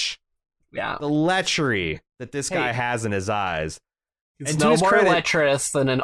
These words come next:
Speaker 1: old white man.
Speaker 2: And to <laughs> baseline. So
Speaker 1: Uh-huh.
Speaker 2: it was pretty lecherous. Uh, and, and, uh, his, uh, to his credit, his supervisor is super embarrassed and he redirects to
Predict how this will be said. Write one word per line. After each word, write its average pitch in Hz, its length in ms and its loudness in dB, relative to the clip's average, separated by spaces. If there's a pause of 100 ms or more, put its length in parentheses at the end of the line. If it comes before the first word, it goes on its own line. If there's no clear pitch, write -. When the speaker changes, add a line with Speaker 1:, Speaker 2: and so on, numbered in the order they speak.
Speaker 1:
old 135 220 -2
white 123 260 0
man. 117 300 -8 (760)
Speaker 2:
And 127 140 -10
to 135 160 -2 (580)
<laughs> - 580 -20
baseline. 98 640 -2 (440)
So 165 220 4
Speaker 1:
Uh-huh. - 80 2
Speaker 2:
it 147 120 -2
was - 240 -8 (100)
pretty 156 200 -2
lecherous. 139 480 -2
Uh, 135 400 0 (200)
and, 147 240 -4
and, 143 300 0
uh, 143 120 2
his, 147 180 0 (160)
uh, 143 100 -2
to 139 160 -6
his 214 140 -2
credit, 180 260 0
his 131 100 -2
supervisor 113 880 0
is 98 200 0
super 143 420 0
embarrassed 104 540 -2
and 104 60 -8
he 95 60 -2 (200)
redirects 95 460 -2
to 90 140 -4